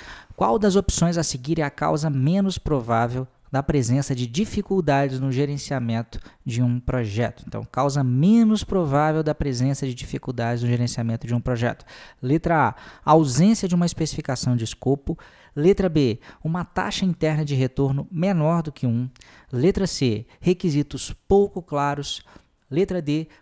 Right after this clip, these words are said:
participação de pessoas de cinco países diferentes associada a uma indefinição da língua padrão a ser utilizada nas comunicações formais. Vamos lá, escolha a sua opção e eu já vou pra resposta.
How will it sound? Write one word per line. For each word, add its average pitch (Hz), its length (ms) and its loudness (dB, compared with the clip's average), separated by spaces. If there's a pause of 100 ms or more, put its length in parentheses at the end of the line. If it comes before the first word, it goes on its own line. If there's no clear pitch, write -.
(140)
participação 175 680 -2
de 151 100 -8
pessoas 135 440 -2
de 127 100 -4
cinco 214 440 -2
países 160 520 -4
diferentes 131 760 -4 (140)
associada 139 840 -2
a 143 120 -2
uma 147 200 -2
indefinição 175 920 0
da 143 140 -2
língua 190 360 4
padrão 139 480 -2
a 135 40 0
ser 139 220 -4
utilizada 113 720 -4 (340)
nas 117 160 -6
comunicações 120 1040 -4 (340)
formais. 123 800 -2 (460)
Vamos 117 180 -4
lá, 135 140 0
escolha 160 380 -4
a - 20 -6
sua 165 180 -4
opção 156 460 -6 (120)
e 143 60 -8
eu 131 80 -2
já 143 140 -2
vou 123 240 -2 (260)
pra 131 160 -2
resposta. 131 800 -6